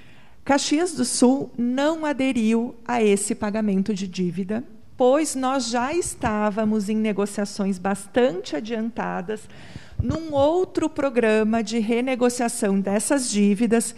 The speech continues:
que foi lançado no ano de dois mil e vinte. E nesse outro programa de re-, renegociação de dívidas,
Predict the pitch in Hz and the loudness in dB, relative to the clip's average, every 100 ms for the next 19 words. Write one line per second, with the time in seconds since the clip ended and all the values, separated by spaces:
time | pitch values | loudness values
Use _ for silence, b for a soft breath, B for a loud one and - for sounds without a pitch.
0 | B B B - 240 254 262 277 285 - | B B B -4 -2 0 0 0 -4 -4
1 | 240 226 240 233 233 247 226 247 254 247 | -4 -4 -4 -4 -2 0 0 0 -2 0
2 | 226 233 233 240 247 226 208 208 - - | 0 0 2 2 2 2 0 -2 -6 -12
3 | - B B B B B - 240 262 330 | -14 B B B B B -4 -2 0 -2
4 | - 294 269 277 254 - 220 196 202 214 | 0 2 2 2 0 0 2 2 2 2
5 | 208 208 208 202 185 185 208 196 196 196 | 2 2 4 2 0 2 4 2 0 -2
6 | 190 190 185 180 170 185 240 240 175 180 | -2 0 2 2 0 0 2 0 0 -2
7 | - | -6